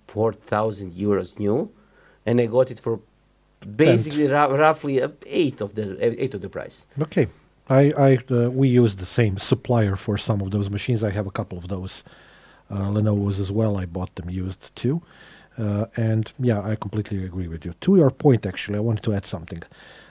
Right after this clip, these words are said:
Speaker 2: Um, my Dell laptop, you know what I did with that laptop some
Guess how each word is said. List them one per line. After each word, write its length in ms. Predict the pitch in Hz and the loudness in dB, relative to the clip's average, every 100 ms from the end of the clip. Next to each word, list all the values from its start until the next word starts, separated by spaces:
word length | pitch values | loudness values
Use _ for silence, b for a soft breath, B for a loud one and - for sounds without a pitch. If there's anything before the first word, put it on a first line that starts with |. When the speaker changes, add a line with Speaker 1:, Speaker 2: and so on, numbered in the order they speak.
| B - | B -8
Speaker 2:
Um, 420 | 107 110 107 110 B B - | -2 0 0 -2 B B -10
my 180 | 113 127 | 0 2
Dell 320 | 123 139 131 | 4 4 4
laptop, 580 | 107 98 - - - - | 4 0 -6 -10 -10 -4
you 60 | 127 | 0
know 120 | 175 | 2
what 160 | 208 160 | 4 2
I 40 | |
did 280 | 123 139 127 | 2 0 0
with 460 | 107 101 - - 107 | -2 -2 -8 -12 -4
that 280 | 110 - | -2 -2
laptop 560 | 110 104 - 95 87 - - _ - | -4 -4 -4 -6 -6 -10 -12 _ -16
some 340 | - 101 90 | -8 -6 -6